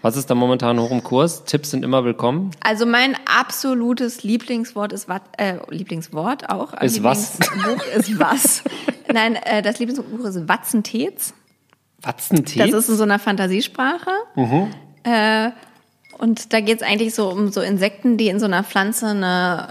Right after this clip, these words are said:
Speaker 2: eine, sich eine Festung bauen. Das ist aber alles in einer, in einer, in einer Fantasiesprache, das heißt in Vorzungen. Und da reden, wir reden dann auch so und dann sagen die,
Speaker 1: Das ist ja
Speaker 2: „Watzentets.“
Speaker 1: toll.
Speaker 2: Und dann sagen sie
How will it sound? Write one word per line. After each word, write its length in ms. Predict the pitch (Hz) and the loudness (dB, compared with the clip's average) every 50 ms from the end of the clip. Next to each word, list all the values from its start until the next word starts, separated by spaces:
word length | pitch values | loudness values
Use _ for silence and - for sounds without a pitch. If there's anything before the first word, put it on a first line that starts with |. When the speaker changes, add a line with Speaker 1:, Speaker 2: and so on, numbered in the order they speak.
| - | -6
Speaker 2:
eine, 480 | 208 190 175 175 175 175 160 - - - | -6 -4 -2 -2 -2 -4 -4 -6 -8 -10
sich 180 | - 226 - - | -12 -10 -4 -4
eine 80 | 190 | -4
Festung 480 | 185 - 220 214 - - - 262 262 233 | -2 2 0 0 0 2 2 4 4 6
bauen. 220 | 226 226 247 247 | 6 6 6 4
Das 160 | 208 185 - - - | 4 2 -2 -6 -8
ist 140 | - 220 - | -8 -4 -2
aber 160 | 147 190 190 | 0 2 2
alles 180 | - - 190 202 | 2 0 0 -2
in 60 | 196 185 | -2 -2
einer, 200 | 180 165 - - | 0 -2 -2 -2
in 100 | 185 175 | -2 -2
einer, 220 | 165 165 165 - | -2 -2 -2 -2
in 100 | 175 180 | 0 0
einer 220 | 170 170 165 - - - - _ _ _ _ _ | 0 0 -2 -4 -6 -12 -18 _ _ _ _ _
Fantasiesprache, 680 | - - 220 208 190 180 196 196 - - 214 220 226 226 | 0 2 2 4 4 4 2 0 0 0 -2 0 2 2
das 180 | 214 202 - - | 2 0 0 -6
heißt 140 | 214 - | -10 -8
in 80 | 175 160 | -8 -8
Vorzungen. 640 | - - - 196 214 254 - - - 277 269 285 247 | -8 -4 0 0 0 0 0 -2 -2 0 2 2 2
Und 140 | - 180 180 | 0 0 0
da 140 | 180 175 175 | 0 0 0
reden, 460 | - - 208 190 196 208 202 - - | -2 -2 0 2 4 4 2 2 2
wir 180 | 180 180 165 - | 2 2 4 4
reden 180 | 190 202 208 | 4 4 4
dann 160 | 170 123 - | 4 2 2
auch 80 | - 160 | 0 -2
so 80 | - 151 | -2 -2
und 60 | 156 | -2
dann 80 | 165 160 | -2 -2
sagen 160 | 175 165 151 | -2 -2 -2
die, 80 | - - | -4 -4
Speaker 1:
Das 300 | - 190 247 - - - | -4 -4 -2 0 2 2
ist 100 | 208 - | 4 4
ja 60 | 185 131 | 6 6
Speaker 2:
„Watzentets.“ 220 | 110 - - - | 6 4 2 2
Speaker 1:
toll. 360 | - 98 98 95 87 90 90 - - - - _ - | 0 2 4 4 4 4 2 0 -4 -18 -16 _ -2
Speaker 2:
Und 80 | 202 175 | -2 0
dann 120 | 170 175 | 0 0
sagen 260 | 165 156 139 95 135 | -2 -2 -4 -4 -4
sie 380 | - - 175 165 156 160 160 | -6 -4 -4 -4 -2 -2 -4